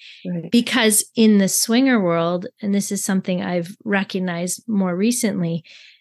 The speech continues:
Speaker 2: there is that, it, it's about the chase. It's about the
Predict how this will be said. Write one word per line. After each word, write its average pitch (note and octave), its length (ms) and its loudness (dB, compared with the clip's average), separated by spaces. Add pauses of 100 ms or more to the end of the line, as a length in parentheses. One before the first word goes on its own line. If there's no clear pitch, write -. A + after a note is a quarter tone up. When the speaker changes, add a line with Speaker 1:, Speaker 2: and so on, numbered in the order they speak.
(140)
Speaker 2:
there A3 320 4
is A#3+ 200 2
that, G#3 300 -2 (500)
it, A3+ 200 0
it's A#3 160 -2
about A#3 300 2
the A3+ 80 -10
chase. A#3 460 2
It's F3+ 180 -8
about G#3 380 -2
the F#3 320 0